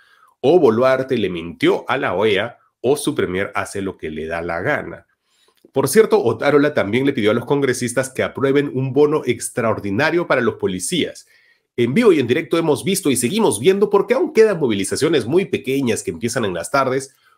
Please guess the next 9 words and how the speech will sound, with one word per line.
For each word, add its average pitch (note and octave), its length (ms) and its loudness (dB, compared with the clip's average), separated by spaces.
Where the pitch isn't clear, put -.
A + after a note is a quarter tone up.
cómo B3 280 6
nuestra E3+ 460 2
gloriosa A#2 460 0
Policía A2+ 280 -2
Nacional C3+ 460 -2
se B2 160 0
encarga D3 480 0
con A#2 240 0
profesionalismo C#3+ 1080 0